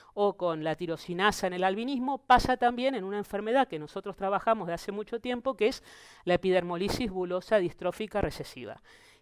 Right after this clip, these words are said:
que es, también se llama niños mariposa. No sé si habéis escuchado hablar eso. Bueno, pues eso,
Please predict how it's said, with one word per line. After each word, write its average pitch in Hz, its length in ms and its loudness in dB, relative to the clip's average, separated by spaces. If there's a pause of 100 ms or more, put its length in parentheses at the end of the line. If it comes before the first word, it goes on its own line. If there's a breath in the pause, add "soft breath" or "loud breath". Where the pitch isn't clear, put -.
que 208 140 8
es, - 260 0
también 226 640 10
se 214 200 6
llama 220 420 6
niños 233 380 0
mariposa. 170 600 -2
No 170 100 -12
sé 202 120 -2
si - 140 0
habéis 196 340 2
escuchado 165 420 -4
hablar 143 240 -4
eso. - 220 -20
Bueno, - 280 -14
pues - 280 -20
eso, - 200 -14